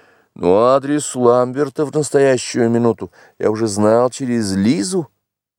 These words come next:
которую нарочно попросил справиться в адресном столе. Выходка Анны Андреевны показалась мне слишком уж решительную, даже циническую. Несмотря на мой отказ содействовать ей,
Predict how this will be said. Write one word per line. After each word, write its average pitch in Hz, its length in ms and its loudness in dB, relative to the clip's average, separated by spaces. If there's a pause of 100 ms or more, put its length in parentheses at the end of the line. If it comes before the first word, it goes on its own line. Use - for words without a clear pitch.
(120)
которую 90 340 -2
нарочно 95 460 0
попросил 95 500 -4
справиться 104 680 -2
в 147 60 -2
адресном 143 480 -6
столе. 117 440 -4 (1120)
Выходка 98 840 -2 (320)
Анны 95 440 0
Андреевны 92 720 2
показалась 87 540 0
мне 87 140 -2
слишком 107 460 -6
уж - 160 -4
решительную, 87 920 -2 (360)
даже 85 200 -6
циническую. 92 840 -4 (680)
Несмотря 120 520 -2
на 107 100 -2
мой 104 200 2
отказ 117 460 -2
содействовать 90 1000 -4
ей, 85 300 -4